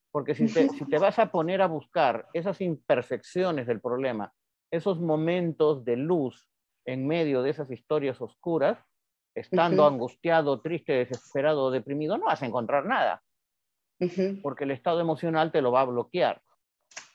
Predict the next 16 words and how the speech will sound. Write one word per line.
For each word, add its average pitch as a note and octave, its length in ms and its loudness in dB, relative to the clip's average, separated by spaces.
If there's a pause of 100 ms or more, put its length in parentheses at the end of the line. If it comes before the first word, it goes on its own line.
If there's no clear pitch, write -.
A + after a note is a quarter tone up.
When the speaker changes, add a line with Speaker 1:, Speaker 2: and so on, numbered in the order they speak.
(2250)
Speaker 1:
Entonces, C3+ 580 -4 (720)
vamos E3 440 0
a C#3 120 -2
calmarnos A#3+ 760 0 (720)
y C3+ 100 -8
después F#3+ 640 0
hagan E3+ 280 -2
el D3 120 0
ejercicio, D#3 880 -2 (220)
¿no? D3+ 340 -6 (720)
Eh, A2 300 -4
medio D3 300 -2
masturbatorio C#3+ 840 0
mental, C#3+ 480 0 (420)
de C#3+ 120 2
buscar F#3 680 2